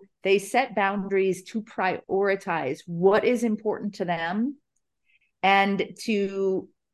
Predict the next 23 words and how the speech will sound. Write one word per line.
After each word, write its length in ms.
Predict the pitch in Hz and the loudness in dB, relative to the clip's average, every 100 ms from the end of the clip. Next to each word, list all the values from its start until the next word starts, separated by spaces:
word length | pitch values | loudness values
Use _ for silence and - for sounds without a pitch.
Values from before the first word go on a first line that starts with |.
| 185 | -8
do 220 | 170 247 | -2 0
less 380 | 202 202 240 - | 4 4 4 2
of 140 | 247 | -2
what 160 | 196 190 | 2 2
is 160 | 185 170 | 2 0
not 240 | 160 233 | 0 0
important 420 | 240 214 180 165 | 0 -2 -2 -2
to 60 | 175 | -2
them. 140 | 160 | -2
And 140 | 190 196 | -2 0
that's 340 | 220 285 - | 0 0 -2
why 140 | 254 226 | -2 -2
they 140 | 220 | -2
have 200 | 214 202 | -4 -6
so 120 | - | -6
much 220 | 196 185 | -6 -6
magnetic 640 | 190 180 185 180 156 175 - | -2 -2 0 0 0 -2 -2
energy, 680 | 180 233 339 220 - - - _ _ _ _ | -4 -2 -4 -4 -6 -12 -18 _ _ _ _
because 300 | 220 226 220 | 0 4 4
they're 160 | 233 226 | 4 2
not 400 | 226 240 - 170 | 2 0 -2 0
wasting 800 | 180 214 254 - - 160 156 151 | 2 2 -2 -6 -4 -4 -4 0
themselves 1040 | 165 156 160 - 156 139 131 135 170 170 | 0 2 -2 -2 0 2 2 0 -2 -6